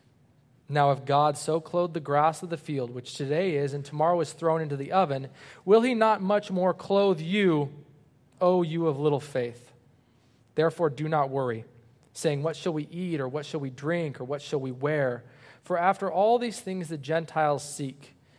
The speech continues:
for your heavenly Father knows that you need all these things. But seek first the kingdom of God and his righteousness, and all these things will be added unto you.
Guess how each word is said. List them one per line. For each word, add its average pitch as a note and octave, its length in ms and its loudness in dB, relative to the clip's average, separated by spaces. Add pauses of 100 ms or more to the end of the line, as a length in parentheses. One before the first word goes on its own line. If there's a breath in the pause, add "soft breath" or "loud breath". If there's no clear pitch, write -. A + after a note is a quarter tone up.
(140 soft breath)
for - 140 -4
your D#3+ 120 -2
heavenly F#3+ 440 -2
Father D#3+ 420 0
knows C#3 840 0 (120)
that C3 200 -12
you C#3+ 60 -8
need C#3+ 240 -6
all A#2+ 100 -4
these A#2+ 220 -12
things. A2+ 480 -14 (720 soft breath)
But D3+ 160 -2
seek - 320 -6
first F#3 320 -6
the D#3+ 80 -8
kingdom D#3+ 360 -6
of D3 120 -6
God C3 300 2
and B2+ 100 -8
his C3 180 -6
righteousness, A#2+ 800 -10 (600 soft breath)
and C#3 120 -8
all E3+ 420 4
these D#3+ 260 -6
things C3+ 360 -8
will B2+ 80 -6
be A#2+ 180 -8
added A#2+ 300 -2
unto A#2 280 -12
you. G#2 200 -14